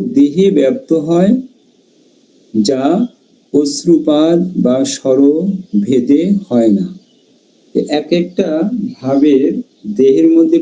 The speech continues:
প্রকাশিত হলে কি কি লক্ষণ হয়, কি কি পার্থক্য হয়, সেগুলো বর্ণনা করা হচ্ছে। স্তম্ভনটা কি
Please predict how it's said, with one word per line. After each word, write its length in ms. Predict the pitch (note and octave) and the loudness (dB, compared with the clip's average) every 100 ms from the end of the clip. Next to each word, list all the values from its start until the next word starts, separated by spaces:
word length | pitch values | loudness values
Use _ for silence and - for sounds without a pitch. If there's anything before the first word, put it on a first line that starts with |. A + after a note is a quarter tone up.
| - | 0
প্রকাশিত 480 | C#3 C#3+ C#3 D3+ D3+ D3+ | 0 2 0 0 -2 0
হলে 240 | B2+ C#3+ G3 A#3+ - _ _ _ _ _ _ _ _ _ _ | 2 2 0 -4 -10 _ _ _ _ _ _ _ _ _ _
কি 120 | - F#3 | 0 0
কি 100 | F3+ F3+ D3 | 2 2 2
লক্ষণ 380 | C#3 - E3+ D#3+ C#3+ | 0 -2 0 0 2
হয়, 220 | C#3+ D3 C#3 | 2 2 2
কি 100 | C#3+ | 2
কি 80 | D3+ C#3+ | 2 0
পার্থক্য 480 | B2+ A#2+ - C#3+ - D3 C3+ | -2 -2 -2 -2 0 -4 -2
হয়, 200 | C#3 G3+ A#3+ | 0 0 0
সেগুলো 320 | B2+ B2 B2 B2+ | 0 2 2 2
বর্ণনা 380 | A#2 A2+ G#2+ G#2 G2+ | 2 2 2 2 0
করা 180 | G#2+ G#2+ | -4 -4
হচ্ছে। 280 | F#2 F2+ - - - _ _ _ _ _ - - C#3 | -6 -8 -14 -18 -20 _ _ _ _ _ -6 -4 -6
স্তম্ভনটা 720 | - D3 D#3 E3+ F3+ F#3+ F#3 F#3+ | -4 -4 -2 0 2 0 0 -2
কি 80 | F#3+ | 0